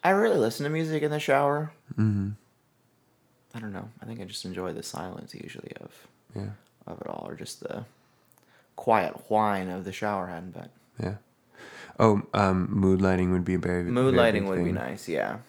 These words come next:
Speaker 2: Yeah. Just, like, some good Edison bulbs on some dimmers.
Speaker 1: Mm.
Speaker 2: Big, like, sh-, candle shelves.
Speaker 1: Yeah.
Speaker 2: You know, get some candles
Speaker 1: You can
Speaker 2: going
Speaker 1: get those,
Speaker 2: with
Speaker 1: like, ones
Speaker 2: your
Speaker 1: on a
Speaker 2: Edison
Speaker 1: remote.
Speaker 2: bulb. Yeah. Yeah.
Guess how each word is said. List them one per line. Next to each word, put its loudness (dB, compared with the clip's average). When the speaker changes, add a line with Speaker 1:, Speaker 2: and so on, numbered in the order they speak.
Speaker 2:
Yeah. -4
Just, -8
like, -6
some -4
good -4
Edison -6
bulbs -6
on -2
some -4
dimmers. -6
Speaker 1:
Mm. -6
Speaker 2:
Big, 2
like, -2
sh-, -14
candle 0
shelves. -4
Speaker 1:
Yeah. 2
Speaker 2:
You 0
know, 2
get -4
some -2
candles 0
Speaker 1:
You -14
can 4
Speaker 2:
going 4
Speaker 1:
get 4
those, 4
Speaker 2:
with 2
Speaker 1:
like, -2
ones 2
Speaker 2:
your 4
Speaker 1:
on 0
a 0
Speaker 2:
Edison 0
Speaker 1:
remote. 4
Speaker 2:
bulb. -2
Yeah. 2
Yeah. -12